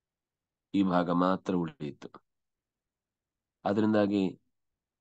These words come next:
ಕನ್ನಡದ ಕ ಆಯ್ತು. ನೀವು ಎಲ್ಲೇ ಗಮನಿಸಿ, ಕ ಅಂತ ಯಾವ್ಯಾವ ಲಿಪಿಯಲ್ಲಿದೆಯೋ ಅಲ್ಲೆಲ್ಲ ಒಂದೋ ಹೀಗೊಂದಿಷ್ಟು, ಇದೊಂದಿಷ್ಟು, ಇದು ಹೀಗೊಂದು ಎಲ್ಲೋ ಕಾಣುತ್ತೆ. ಇದು ನಾವು ಬೇಕು ಅಂದ್ರೆ ಹಾಕೊಳ್ತೀವಿ.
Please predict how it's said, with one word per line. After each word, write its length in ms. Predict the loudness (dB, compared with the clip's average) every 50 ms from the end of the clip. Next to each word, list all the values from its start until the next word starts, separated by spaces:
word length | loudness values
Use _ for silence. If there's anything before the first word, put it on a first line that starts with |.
| _ _ _
ಕನ್ನಡದ 380 | 0 2 2 2 2 2 0 -2
ಕ 160 | -4 -2 -4
ಆಯ್ತು. 400 | -2 -2 -2 -6 -10 -12 -16 -18
ನೀವು 240 | -12 _ -2 0 2
ಎಲ್ಲೇ 360 | 4 4 4 4 2 0 0
ಗಮನಿಸಿ, 600 | 0 0 0 2 0 0 0 -2 -4 -8 -8 -8
ಕ 120 | -6 -4
ಅಂತ 420 | -2 0 2 2 2 0 -2 -2 -2
ಯಾವ್ಯಾವ 760 | -2 -2 -2 -2 0 0 2 2 2 2 0 0 -4 -4 -8 _ _ _ _ _ _ _ _ _ _ _ _ _
ಲಿಪಿಯಲ್ಲಿದೆಯೋ 580 | -2 -2 -2 0 2 4 4 4 4 4 2 2
ಅಲ್ಲೆಲ್ಲ 420 | 2 4 4 4 2 0 0 0
ಒಂದೋ 440 | 0 2 2 2 2 2 2 2 2
ಹೀಗೊಂದಿಷ್ಟು, 1000 | 0 0 -2 0 2 2 2 2 0 0 2 0 -2 -2 -2 _ -4 -4 -4 -6 _ _ _ _ _ -4
ಇದೊಂದಿಷ್ಟು, 680 | -2 0 2 2 2 2 0 0 -2 -4 _ -8 -10 -10 -10 -20 _ _ _ -2
ಇದು 180 | -2 -2 -2
ಹೀಗೊಂದು 480 | -2 -2 -2 -2 -2 -2 -4 -4 -4 -4
ಎಲ್ಲೋ 240 | -4 -2 -2 -4 -4
ಕಾಣುತ್ತೆ. 560 | -6 -4 -2 -2 -2 -2 -4 -6 _ -20 -20 _ _ _ _ _ _ _ _ _ _ _ _ _ _ _ -8
ಇದು 120 | -4 -2
ನಾವು 120 | -2 0
ಬೇಕು 280 | 0 0 -2 -2 -2 -4
ಅಂದ್ರೆ 200 | -4 -4 -4 -4
ಹಾಕೊಳ್ತೀವಿ. 720 | -4 -4 -8 -8 -6 -8 -8 -8 -10 -10 -12 -12 -12 -14